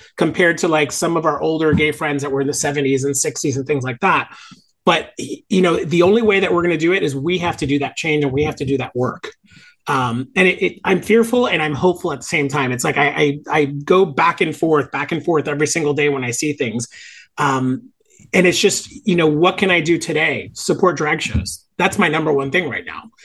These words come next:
If there's a drag show happening, if there's a drag bingo, if there's a charity thing, I'm going to it because I'm,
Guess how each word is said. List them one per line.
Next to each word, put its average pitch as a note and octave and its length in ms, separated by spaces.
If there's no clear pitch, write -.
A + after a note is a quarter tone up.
If F3+ 140
there's G3 180
a F3+ 60
drag E3 260
show G3 180
happening, F#3+ 300
if D#3 60
there's D3 160
a C#3+ 40
drag D#3 320
bingo, E3 280
if D3+ 100
there's D3 140
a C3+ 80
charity F3 400
thing, F3+ 260
I'm G3 220
going F3 300
to C#3 120
it A#2 140
because D3+ 200
I'm, D3+ 200